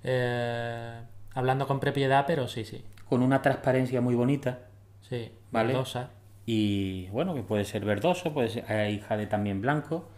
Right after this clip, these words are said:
Speaker 2: y también se, se hacen cuencos, ¿no? De té con, con el jade, y es muy bonito.
Speaker 1: Ujú.
Speaker 2: Em, bueno, eh, no sé qué más contaros,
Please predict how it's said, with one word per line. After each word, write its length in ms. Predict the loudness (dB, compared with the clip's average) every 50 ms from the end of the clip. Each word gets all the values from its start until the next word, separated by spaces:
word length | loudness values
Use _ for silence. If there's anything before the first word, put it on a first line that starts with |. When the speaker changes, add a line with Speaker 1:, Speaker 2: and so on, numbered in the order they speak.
| -20 -20 -20 -20 -20 -20 -20 -20 -8 -2
Speaker 2:
y 180 | 0 0 2
también 320 | 2 2 2 2 2 0 0
se, 460 | 0 0 0 2 2 2 0 0 -2
se 180 | -4 -2 0 0
hacen 280 | 0 0 -2 -4 -4
cuencos, 440 | -2 0 0 0 0 0 -4 -6 -6
¿no? 220 | -4 -4 -4 -2
De 120 | -2 -4 -4
té 300 | -2 -2 -2 -2 -2 -2
con, 280 | -2 -2 -2 -2 -4
con 220 | -4 -4 -2 -2 -2
el 80 | -4
jade, 320 | -4 -4 -4 -4 -2 -4 -6 -10 -16 -20 -20 -20 -20 -20 -20 -20 -12 -8
y 300 | -4 -2 -2 0 0 -2
es 140 | -2 -4
muy 220 | -4 -4 -2 -2 -2
bonito. 340 | -2 -2 -4 -6 -8 -10 -16 -20 -20 -20 -20 -20 -20 -20 -20 -14 -10
Speaker 1:
Ujú. 120 | -10 -8 -8 -10 -12 -16 -20 -20 -20 -20 -20 -20 -20 -20 -20 -20 -20 -20 -20 -18 -10 -6
Speaker 2:
Em, 1300 | -4 -2 0 0 2 0 0 0 0 0 0 -2 -2 -2 -2 -2 -2 -2 -2 -2 -2 -4 -4 -6 -10 -14 -20 -20 -20 -20 -20 -20 -20 -20 -20 -20 -20 -20 -20 -20 -20 -20 -20 -20 -20 -20 -20 -20 -20 -20 -20 -20 -20 -20 -20 -20 -20 -20 -20 -20 -20 -20 -20 -20 -20 -20 -16
bueno, 380 | -8 -4 -2 0 0 0 -2 -4 -6 -14 -20 -20 -20 -20 -20 -20 -20 -20 -20 -20 -20 -8 -4
eh, 360 | 0 2 2 2 2 2 0 0
no 140 | 0 -2 -2
sé 160 | -4 -6 -4
qué 100 | -2 0
más 180 | 0 2 0 0
contaros, 520 | -2 -2 -4 0 2 2 2 2 2 0